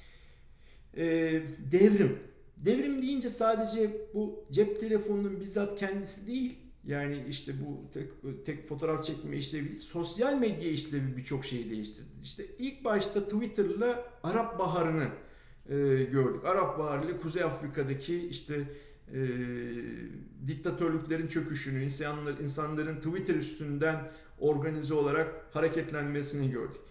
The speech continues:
Yani siyasi amaçlarla ilgili, siyasi yeniden yapılanmayla ilgili sosyal medya önemli bir işlev gördü.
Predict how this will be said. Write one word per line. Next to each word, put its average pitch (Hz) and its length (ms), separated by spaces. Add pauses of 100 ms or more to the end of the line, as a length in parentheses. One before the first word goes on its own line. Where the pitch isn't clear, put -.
(160)
Yani 170 220
siyasi 214 580
amaçlarla 196 680
ilgili, 131 260
siyasi 170 520
yeniden 175 300
yapılanmayla 165 760
ilgili 139 320
sosyal 202 560
medya 196 280
önemli 180 520
bir 196 80
işlev 143 480
gördü. 240 360